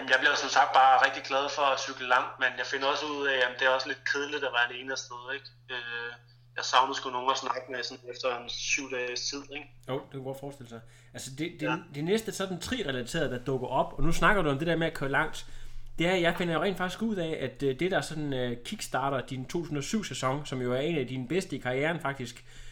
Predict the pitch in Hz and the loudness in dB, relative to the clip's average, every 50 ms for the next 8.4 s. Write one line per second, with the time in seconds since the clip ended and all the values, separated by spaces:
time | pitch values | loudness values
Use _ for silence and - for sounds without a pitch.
0 | - - - - 127 127 127 127 127 127 123 123 123 - - - 156 156 170 196 | -14 -10 -4 -2 0 0 2 2 2 2 0 -2 -4 -8 -6 2 4 4 4 4
1 | 147 - - - - - - - - 135 131 127 127 131 - 143 - - 147 - | 0 -8 -14 -18 -20 -20 -18 -8 -4 -2 -2 -2 -2 -4 -4 -6 -6 -6 -6 -4
2 | - 147 147 156 180 196 - - - - - - - - - - - - 175 220 | -2 0 0 2 0 0 -2 -8 -14 -20 -20 -18 -18 -16 -10 -4 -2 0 0 2
3 | 214 - 143 139 143 147 143 139 - - - - - - - 156 170 185 185 185 | 2 2 2 2 2 0 -2 -4 -8 -14 -18 -18 -18 -8 0 4 4 4 4 2
4 | - - - - - - 135 135 131 131 135 135 - - 214 214 165 131 127 120 | -4 -12 -12 -8 -4 -2 0 0 0 0 -2 -2 0 0 2 2 2 2 2 0
5 | - 139 127 131 147 175 180 165 143 135 135 139 - 147 131 127 156 160 156 151 | -2 -2 0 2 2 2 2 0 0 0 0 -2 -2 -4 -2 0 2 2 2 2
6 | 143 156 165 180 165 147 143 143 143 143 151 - - 180 175 151 131 123 - 170 | 2 2 2 2 2 2 2 2 0 -2 -2 0 2 2 2 2 0 0 0 -2
7 | 190 165 139 135 135 131 123 135 131 127 123 123 120 123 - 185 185 - - 135 | -2 -2 -2 -2 -2 -2 0 -2 -2 0 0 -2 -2 -2 -2 -2 -2 -2 -6 -6
8 | 123 120 117 120 123 131 143 156 | -4 -4 -2 -2 0 0 0 -2